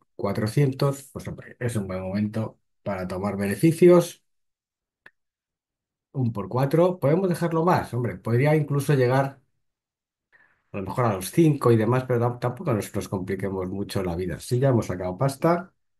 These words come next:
Mantra, es el momento de tomar beneficios.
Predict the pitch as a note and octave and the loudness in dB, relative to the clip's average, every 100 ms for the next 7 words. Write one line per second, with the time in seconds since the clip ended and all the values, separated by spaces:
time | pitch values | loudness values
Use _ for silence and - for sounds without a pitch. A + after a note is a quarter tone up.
0 | _ - A#2+ B2+ C3 C3+ C3+ - - A#2 | _ -2 2 2 4 2 2 -2 0 2
1 | G#2+ C3+ C#3 E3+ E3+ _ _ _ _ _ | 4 2 4 4 4 _ _ _ _ _
2 | _ _ A#2 A2+ A2 G#2+ G#2 A2+ A2 F2 | _ _ -4 0 0 0 -2 0 -2 -2
3 | G#2+ - - - - | -6 -12 -14 -20 -20